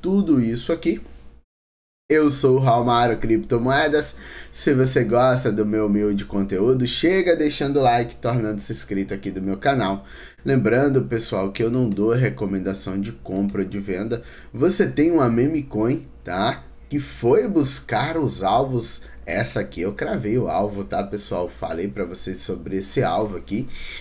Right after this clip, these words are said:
Acabou passando um pouquinho na queda do Bitcoin por causa da volatilidade. Mas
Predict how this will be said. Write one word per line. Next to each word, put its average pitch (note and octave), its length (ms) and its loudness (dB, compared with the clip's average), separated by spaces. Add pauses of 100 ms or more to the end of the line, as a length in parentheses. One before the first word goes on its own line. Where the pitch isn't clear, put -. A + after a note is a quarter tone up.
(160)
Acabou G2+ 380 -6
passando G#2+ 560 -2
um G2 80 -6
pouquinho G2 480 -6
na F2+ 240 -4 (120)
queda F2+ 320 -4
do E2+ 160 -6
Bitcoin F2+ 500 -8
por G2 200 -10
causa F2+ 260 -6
da F2 140 -4
volatilidade. G2+ 880 -4 (300)
Mas B2+ 380 -2